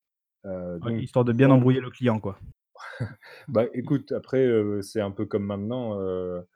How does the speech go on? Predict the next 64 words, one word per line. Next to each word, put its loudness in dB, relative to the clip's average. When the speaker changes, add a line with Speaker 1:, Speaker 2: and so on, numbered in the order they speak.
Speaker 1:
avec -6
la 0
Xbox -6
One -2
S -6
et -10
la -10
Xbox -10
One -6
X. -10
Speaker 2:
Oui, 6
Speaker 1:
Je 10
Speaker 2:
oui, 6
Speaker 1:
sais -
Speaker 2:
en 6
Speaker 1:
pas -10
Speaker 2:
fait, 0
ouais, 6
il 4
y 4
aura, 2
ou 4
alors 6
est-ce 0
que 0
Speaker 1:
Ouais. 4
Speaker 2:
vous -2
pensez 0
pas, 4
heu, 4
bah, 4
là, 6
peut-être, 0
bon, -2
là, 0
on -2
va 0
déjà 0
un 2
petit -2
peu 0
loin, 4
mais 4
est-ce -2
que -2
vous 0
pensez -2
pas 2
qu'il 0
y 4
a 2
une, 0
du -2
style -2
tous -6
les 8
deux 4
ans, 6
trois 4
ans, 8
ils 6
vont 4
faire 2
décliner 4